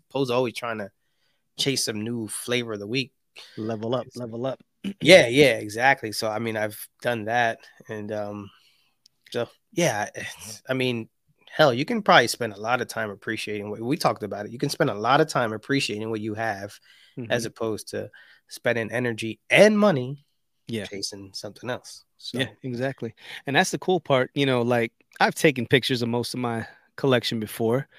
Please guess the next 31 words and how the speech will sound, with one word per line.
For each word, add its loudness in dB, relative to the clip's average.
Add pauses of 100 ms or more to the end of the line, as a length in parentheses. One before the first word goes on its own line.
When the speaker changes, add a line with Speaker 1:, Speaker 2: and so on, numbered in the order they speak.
(140)
Speaker 1:
Mm-hmm. -6
Speaker 2:
So -4
now 6
it's 0
like, 2
okay, 0
there's -6
nothing -2
wrong 2
with -4
taking -2
another 0
picture -6 (120)
and -6
doing 0
another, 2
you 2
know, 0
'cause -6
before 2
maybe 2
that 2
picture 0
wasn't -2
so -2
good. -2 (380)
So -6
now 2
I 2
get 0
to -2